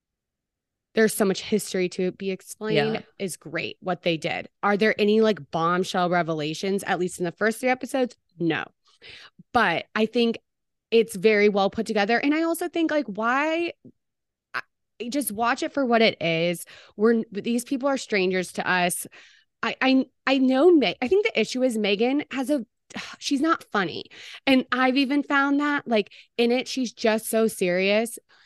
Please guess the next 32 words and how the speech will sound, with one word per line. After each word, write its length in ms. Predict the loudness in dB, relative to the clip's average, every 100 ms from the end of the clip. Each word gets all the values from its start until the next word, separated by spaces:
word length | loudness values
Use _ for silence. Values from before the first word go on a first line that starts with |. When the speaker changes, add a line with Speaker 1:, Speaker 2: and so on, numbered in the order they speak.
| _ -4
Speaker 1:
So 160 | 0
it's, 140 | 0 -2 -18 _ _
I 160 | -2 0
can 200 | 2 2
see 280 | 2 -2 -2
how 160 | -2
she's 240 | -2 -2 0
not 240 | 0 0 -2
relatable 720 | -4 -2 -4 -4 -4 -4 -2
or 140 | -2
likable 640 | -2 -6 -8 -10 -10 -12 -16 _ -2
because 400 | 0 4 2 0
she's 240 | -6 -2 0
not 200 | 0 -2
funny. 400 | -6 -4 -6 -10 -12 -14 -4
Speaker 2:
Yeah. 220 | 2 4
Speaker 1:
And 400 | 6 4 2 -2 _
Speaker 2:
And 100 | 2
not 140 | 6 6
Speaker 1:
Har- 120 | 6
Speaker 2:
self-deprecating. 1120 | 2 0 0 0 0 -4 -2 -4 -4 -8 -12 _ 4
Speaker 1:
No. 460 | 8 8 6 4 4
And 140 | 4
I 60 | 4
think 260 | 0 -2 0
when 160 | -2 0
she 180 | -2
tried 580 | -6 -4 0 2 2 2
to 60 | 2
make 240 | 2 2
the 80 | -2
joke, 520 | 0 0 0 -4 -12